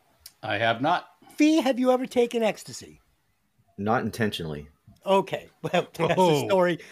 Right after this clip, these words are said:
Speaker 2: You, you can tell that story on your own time. So here we go. <laughs>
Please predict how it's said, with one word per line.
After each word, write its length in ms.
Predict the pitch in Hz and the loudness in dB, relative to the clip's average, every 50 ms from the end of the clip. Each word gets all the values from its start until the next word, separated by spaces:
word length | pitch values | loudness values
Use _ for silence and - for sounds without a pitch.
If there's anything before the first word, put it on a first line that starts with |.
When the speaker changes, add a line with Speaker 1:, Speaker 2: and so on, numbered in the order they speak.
| - 202 | -16 -10
Speaker 2:
You, 240 | - 185 220 233 180 - - | -4 -4 -4 -4 -4 -8 -8
you 140 | - 233 269 | -6 -6 -6
can 320 | - 247 285 254 240 226 185 160 - - | -4 -4 -6 -6 -6 -10 -12 -14 -16 -4
tell 160 | - 233 220 208 | -2 -2 0 0
that 180 | 214 208 202 | 0 -2 -2
story 360 | - - - 208 196 196 190 185 | -4 -8 -6 -4 -4 -2 -2 -2
on 140 | 180 175 | -4 -2
your 120 | 170 165 160 | -2 -2 -2
own 140 | 143 139 135 | -2 -4 -6
time. 300 | - 135 113 90 90 - - - - - - - - - - 330 285 | -8 -12 -12 -14 -16 -20 -20 -20 -20 -20 -20 -20 -20 -6 0 2 2
So 140 | 254 233 247 | 2 2 0
here 220 | 330 320 294 285 | 0 0 0 0
we 140 | 302 269 233 | 0 -2 0
go. 300 | 175 196 147 120 - - | 0 0 -2 -2 -4 -8
<laughs> 40 | - | -8